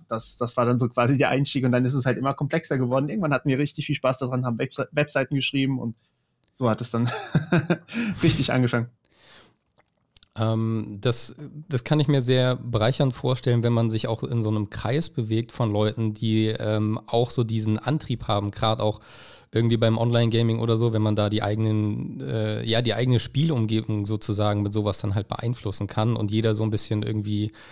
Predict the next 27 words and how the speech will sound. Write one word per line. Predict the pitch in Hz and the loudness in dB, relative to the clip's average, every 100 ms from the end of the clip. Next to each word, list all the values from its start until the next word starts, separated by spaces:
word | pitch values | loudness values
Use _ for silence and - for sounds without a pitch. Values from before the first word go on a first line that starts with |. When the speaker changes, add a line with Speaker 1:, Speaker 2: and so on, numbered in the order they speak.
| - - - | -20 -20 -18
Speaker 2:
so | - 90 | -10 -4
sein | 95 98 | -2 -2
Stück | - 120 | -2 -2
dazu | 104 - 95 | -2 -2 0
beiträgt. | 98 117 - 92 92 - _ _ _ _ | 0 0 -2 -6 -6 -12 _ _ _ _
Speaker 1:
Ja, | 143 160 | 0 2
absolut. | - - 139 147 - - | 2 0 0 -2 -6 -4
Ähm, | 131 127 127 - - | 0 2 0 -6 -6
also | - 131 123 | 0 0 2
wenn | 143 139 | 4 4
du | |
dann | 131 135 127 - _ - | 4 4 2 -4 _ 0
wirklich | 156 165 - | 2 4 4
so | |
eine | 143 | 4
Community | 127 139 131 160 160 | 6 6 6 6 4
aus | 131 - | 0 2
Leuten | 127 156 143 | 0 4 2
bist, | 135 | 2
die | - | 0
gemeinsam | 123 120 123 160 160 | 4 4 6 4 2
an | 123 | 2
vielleicht | 120 123 120 | 0 -2 -2
auch | - | -2
einem | 131 | -2
Projekt | 120 120 160 | 0 -2 -2
arbeiten, | 127 139 143 139 147 | -2 0 2 2 -2